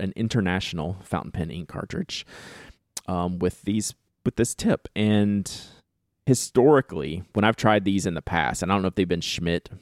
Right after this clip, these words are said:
mechanisms or not, I don't know if the Kave-, Kaweco one was or the J Herbon was. They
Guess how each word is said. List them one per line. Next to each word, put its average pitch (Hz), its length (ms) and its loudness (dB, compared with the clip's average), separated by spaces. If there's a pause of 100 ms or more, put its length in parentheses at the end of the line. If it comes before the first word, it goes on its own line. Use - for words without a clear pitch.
mechanisms 90 640 -4
or 65 80 -6
not, 71 360 -6
I 98 40 -4
don't 110 200 0
know 101 120 2
if - 100 -4
the 90 80 -4
Kave-, 90 320 -4 (140)
Kaweco 92 420 0
one 107 280 0
was 107 320 2
or 82 80 0
the 85 100 -2
J 85 200 -4
Herbon 92 400 -4
was. 101 340 -2 (380)
They 110 140 2